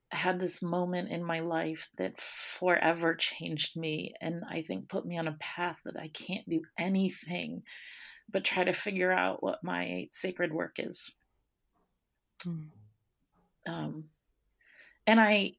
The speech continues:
Speaker 1: I keep staying <laughs> in evaluation because in a way,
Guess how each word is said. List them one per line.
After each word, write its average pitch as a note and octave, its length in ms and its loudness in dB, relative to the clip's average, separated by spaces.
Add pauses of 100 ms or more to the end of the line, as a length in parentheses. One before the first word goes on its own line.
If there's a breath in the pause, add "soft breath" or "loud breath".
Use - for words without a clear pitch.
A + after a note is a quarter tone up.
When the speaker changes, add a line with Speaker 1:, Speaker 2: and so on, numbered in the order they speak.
(160)
Speaker 1:
I F#3+ 100 6
keep B3+ 300 2
staying B3 560 8
<laughs> - 0 -
in A3 60 12 (180)
evaluation A3+ 580 6
because G#3 560 2 (1040 loud breath)
in A#3+ 140 10
a A#3 80 10
way, A#3 640 8